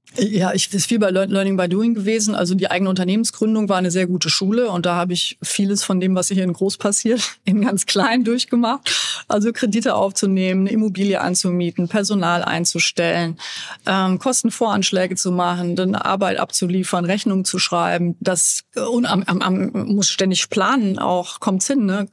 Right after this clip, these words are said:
Verdiene ich genug Geld, um meinen Mitarbeitern und die, die Löhne zu zahlen und auch die Miete? Das ist eine gute Schule gewesen, kann ich nicht anders sagen. So, und das ist jetzt nicht das Rüstzeug, was ein Finanzvorstand hier im Hause hat. Das,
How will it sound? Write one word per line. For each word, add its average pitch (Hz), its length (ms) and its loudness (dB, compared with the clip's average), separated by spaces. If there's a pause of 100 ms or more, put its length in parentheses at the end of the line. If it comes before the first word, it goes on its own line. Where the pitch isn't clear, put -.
(120)
Verdiene 196 280 0
ich 185 100 -6
genug 190 240 0
Geld, 214 320 2
um 196 180 2
meinen 190 320 0
Mitarbeitern 185 720 0
und 190 420 0
die, 196 200 -4 (180)
die 202 200 -2
Löhne 196 280 2
zu 214 140 -2
zahlen 190 500 0
und 185 140 -2
auch 180 140 0
die 180 140 -4
Miete? 196 300 -2 (800)
Das 180 360 0 (240)
ist 214 220 0
eine 202 80 4
gute 185 240 0
Schule 254 260 0
gewesen, 175 400 -2
kann 180 140 0
ich 180 100 0
nicht 190 180 0
anders 196 240 0
sagen. 175 420 -2
So, - 160 -2
und 175 200 -2
das 175 160 0
ist - 180 0
jetzt 180 200 -2
nicht 175 260 0
das 190 220 0
Rüstzeug, 190 540 0
was 180 160 2
ein 165 80 -2
Finanzvorstand 185 800 0
hier 180 240 0
im 170 160 -2
Hause 170 300 -2
hat. 165 160 -2
Das, 170 200 -2